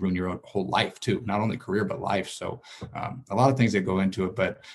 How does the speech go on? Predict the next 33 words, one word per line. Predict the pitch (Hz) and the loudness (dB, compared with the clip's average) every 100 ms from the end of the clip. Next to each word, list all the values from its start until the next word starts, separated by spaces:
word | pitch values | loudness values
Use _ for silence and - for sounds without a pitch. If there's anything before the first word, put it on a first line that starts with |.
| - | 0
that | 104 104 | 0 4
financial | 110 110 120 | 4 6 4
pressure, | 98 98 101 101 | 2 2 2 2
man, | 95 95 | 2 2
is | 95 95 | 2 -2
tough | - 110 113 - | 0 4 4 4
because | 98 95 92 95 | -4 0 -2 2
you | 95 | 4
know | 95 | 4
you're | 104 101 | 6 4
not | 98 | 4
getting | 98 98 95 | 4 2 2
paid. | 98 90 90 87 95 | 2 2 2 0 -2
You | 104 | 4
know | 101 120 | 8 10
you're | 117 104 | 10 8
just | 95 113 117 | 4 2 4
as | 104 | 2
good | 95 117 | 6 8
as | 107 | 8
a | 95 | 6
lot | 98 | 4
of | 101 | 4
those | 95 | 2
people | - 85 98 | 0 0 2
who | 95 - | -2 2
are | 110 | 4
getting | 113 98 95 | 6 4 4
paid | 101 92 | 2 2
a | |
lot | 92 90 | 2 2
of | |
money. | 92 101 92 | 4 4 4